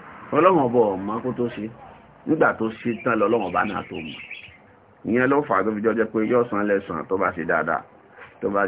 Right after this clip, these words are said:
ṣe yà, ìyà, yóò jẹ ìyà. Wọ́n ní ẹni tí ó wà àlùjánnà àti ẹni tí ó wọ̀ náà, wọ́n lọ́lọ́run ò tíì mọ̀. Ó sì gbọ́ bá dàlù kíámà náà,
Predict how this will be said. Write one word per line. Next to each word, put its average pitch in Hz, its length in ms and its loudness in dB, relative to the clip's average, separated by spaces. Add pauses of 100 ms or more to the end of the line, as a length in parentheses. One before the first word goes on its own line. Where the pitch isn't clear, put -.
(200)
ṣe 104 160 -4
yà, 101 260 2
ìyà, 78 260 -6 (160)
yóò 82 160 -10
jẹ 80 140 -8
ìyà. 73 220 -10 (1300)
Wọ́n 131 120 4
ní 143 80 4
ẹni 156 180 6
tí 160 100 4
ó 180 80 8
wà 175 80 10
àlùjánnà 139 340 4
àti 113 140 4
ẹni 117 120 2
tí 131 100 2
ó 143 60 6
wọ̀ 113 180 4
náà, 120 100 4
wọ́n 135 160 4
lọ́lọ́run 117 280 4
ò 87 100 -2
tíì 101 200 -4
mọ̀. 73 240 -6
Ó - 120 -8
sì - 100 -2
gbọ́ 98 120 2
bá 104 120 2
dàlù 104 200 2
kíámà 90 440 -2
náà, 69 180 -6